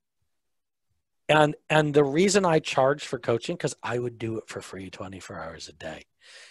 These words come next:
is you give me your energy, I'll give you mine.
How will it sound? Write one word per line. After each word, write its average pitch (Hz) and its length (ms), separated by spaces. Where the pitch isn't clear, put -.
is 120 300
you 131 200
give 135 200
me 120 140
your 110 180
energy, 127 480
I'll 104 140
give 95 200
you 90 120
mine. 82 420